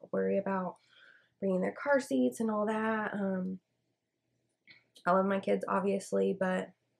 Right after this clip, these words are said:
it's kinda nice to have that alone time, <laughs> that mom time. And, um, soon I'm gonna have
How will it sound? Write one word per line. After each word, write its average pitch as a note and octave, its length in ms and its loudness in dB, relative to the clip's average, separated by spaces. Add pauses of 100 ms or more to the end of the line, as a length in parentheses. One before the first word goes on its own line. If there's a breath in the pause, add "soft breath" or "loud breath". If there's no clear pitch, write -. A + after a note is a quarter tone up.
(1600)
it's G3+ 180 2
kinda A3 240 0
nice F#3+ 260 0
to G3+ 60 -2
have F#3+ 220 -2
that F#3+ 280 -2 (560)
alone F#3+ 360 2
time, F3+ 300 -2
<laughs> - 80 -10
that G3+ 180 2
mom G3+ 260 4
time. G3 420 2
And, F#3+ 360 2 (760 soft breath)
um, G#3 300 6
soon A#3 240 6
I'm B3+ 100 8
gonna B3 180 8
have A#3+ 220 4